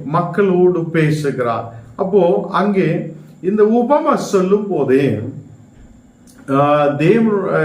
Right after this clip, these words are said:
இயேசுவுடைய சீஷர்கள் கேட்கிறார், "ஆண்டவரே, இது, இந்த உபமையுடைய ரகசியம் என்ன?" அப்பதான் இயேசு சொல்லுகிறார், "தேவனுடைய ராஜ்யத்தின் ரகசியத்தை அறிவிக்கும்படி உங்களுக்கு அருளப்பட்டது."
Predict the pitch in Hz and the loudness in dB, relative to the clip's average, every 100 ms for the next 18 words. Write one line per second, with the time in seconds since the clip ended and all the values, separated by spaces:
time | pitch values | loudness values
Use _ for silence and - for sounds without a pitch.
0 | 151 165 233 - 233 196 185 175 165 160 | 2 4 2 0 -2 -2 0 2 2 2
1 | 147 143 175 185 190 156 151 139 131 - | 0 -2 0 0 2 2 2 0 0 2
2 | 131 131 135 131 131 117 - - - 175 | 2 2 0 2 2 -2 -8 -16 -4 0
3 | 202 202 180 170 202 180 185 180 165 170 | 2 2 2 2 2 2 2 2 2 2
4 | 165 160 175 190 233 208 151 139 156 165 | 2 4 2 4 4 4 4 4 4 4
5 | 156 170 180 180 160 139 123 120 120 104 | 2 2 0 0 0 0 0 -2 -2 -2
6 | 101 - - - - 202 262 254 247 240 | -6 -12 -16 -20 -6 -2 0 2 2 0
7 | 190 175 202 196 196 165 143 127 127 131 | 2 4 4 2 -2 -2 -2 0 2 2
8 | 165 175 - - - 120 190 240 311 320 | 0 -4 -10 -16 -14 0 4 4 2 -2
9 | 294 233 190 165 139 127 147 170 202 196 | 0 2 4 4 2 2 0 0 -2 -2
10 | - 120 107 151 - - - 139 165 202 | -2 -2 -2 -6 -10 -14 -8 0 2 2
11 | 226 269 - 294 - - 226 175 143 165 | 0 -2 -2 -4 -2 2 4 4 2 0
12 | 190 - 190 160 143 139 147 120 135 - | 0 -2 -4 -2 -2 0 0 0 -2 -8
13 | - 185 233 247 214 170 156 151 147 135 | -4 2 4 4 4 2 2 0 2 2
14 | 135 - 147 151 175 165 - 139 143 123 | 2 -2 0 2 4 2 2 -2 -2 -2
15 | 123 | 0